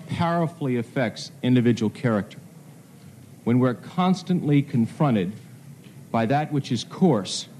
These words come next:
we become coarsened. Repeated exposure to song lyrics describing rape, incest, sexual violence, and perversion is like sandpaper to the soul. It rubs raw one's sensibilities,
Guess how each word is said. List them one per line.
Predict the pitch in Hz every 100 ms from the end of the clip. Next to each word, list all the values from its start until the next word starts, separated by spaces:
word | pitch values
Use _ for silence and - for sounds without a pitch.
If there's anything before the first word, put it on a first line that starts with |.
| - - - - -
we | - 113
become | 123 - 135 113
coarsened. | - 160 147 - 87 76 - - - - - - - - - - -
Repeated | 113 - 208 202 180
exposure | 147 - - 160 156 135
to | 113
song | - 143 147 123
lyrics | 123 143 139 -
describing | - 101 135 127 110 101
rape, | 110 143 139 - - - - - - - -
incest, | 135 139 139 135 127 - - -
sexual | - 139 139 - 123
violence, | 120 123 127 120 113
and | 107
perversion | 107 101 123 - 92 90 - - - - -
is | 98 120
like | 135 127
sandpaper | - 165 170 151 151 147 139
to | -
the | 120
soul. | 117 - 120 101 85 - - - - - - - -
It | 127
rubs | 127 160 160 -
raw | 127 160 147 98 76 - - -
one's | 117 127 135 127
sensibilities, | - 123 110 110 117 107 90 - -